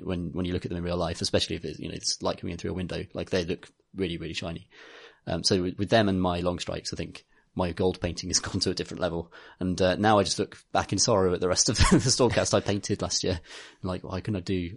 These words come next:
I should have done this for all of those hundreds of models. But it was still really good. Really had, really had fun painting them. Uh, and what's, what they kind of really rammed home for me was what I, I think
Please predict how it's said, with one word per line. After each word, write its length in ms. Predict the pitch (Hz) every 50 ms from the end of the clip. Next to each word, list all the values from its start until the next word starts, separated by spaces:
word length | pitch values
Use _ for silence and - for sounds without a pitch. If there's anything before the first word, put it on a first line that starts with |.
| -
I 60 | - 87
should 140 | - 101
have 80 | 90 82
done 120 | 90 87 87
this 200 | 90 - - -
for 140 | - 90 - - _ _ _ _ _
all 160 | - 98 92 87
of 60 | 87
those 180 | 90 87 85
hundreds 280 | - 95 80 85 80 -
of 60 | 90
models. 300 | 85 87 87 - - - _ - - - - - - _ _ _ _ _ -
But 140 | 131 113
it 40 | 107
was 100 | 107 104
still 200 | - - 131 107
really 140 | 98 95 92
good. 220 | - 95 90 - - _ _ _ _ _ _ _ _ _ _ _ - -
Really 140 | 123 101 92
had, 180 | 104 107 - - -
really 240 | 165 98 101 95 92
had 80 | 95
fun 140 | - - 90
painting 300 | 85 87 85 - - 90
them. 80 | 87 87 _ _ _ _ _ _ _ _ -
Uh, 200 | - - - - - -
and 320 | 95 92 87 87 87 - - _ _ _ -
what's, 480 | 113 117 117 123 - - - - - _ _ _ _ - - -
what 140 | - 104 110
they 100 | 107 101
kind 200 | - - 107 104
of 120 | 87 -
really 440 | 110 101 90 92 90 87 80 - _ _ _ _ _ _ _ _ -
rammed 200 | 101 98 92 90
home 140 | 92 90 87
for 120 | - 95
me 160 | 90 87 85
was 240 | 85 82 - - - - -
what 260 | - 98 92 85 85 -
I, 40 | 71
I 40 | 98
think 160 | 107 92 -